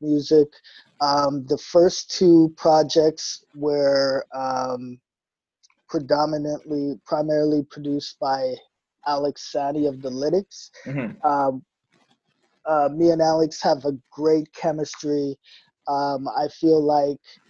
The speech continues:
Speaker 1: some of my best songs that ca-, that I've recorded where I'm just in the pocket were over his beats. Um,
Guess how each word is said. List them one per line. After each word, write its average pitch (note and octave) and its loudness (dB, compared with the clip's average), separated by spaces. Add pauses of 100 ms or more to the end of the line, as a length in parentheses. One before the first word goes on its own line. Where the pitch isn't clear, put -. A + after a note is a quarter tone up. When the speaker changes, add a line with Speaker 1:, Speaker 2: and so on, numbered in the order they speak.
(180)
Speaker 1:
some E3 -4
of D#3+ -2
my D#3 -2 (180)
best D#3+ -4
songs D3+ -4 (520)
that D4+ -8
ca-, - -16 (440)
that D#3 2
I've D3+ -2
recorded D#3 0
where C#3+ 0
I'm D3 -6
just D3+ -4
in D3 -6
the C#3 -8
pocket D3+ -6
were D3+ -2
over C#3+ -4
his D3+ -4
beats. D#3 -6 (640)
Um, C#3 -4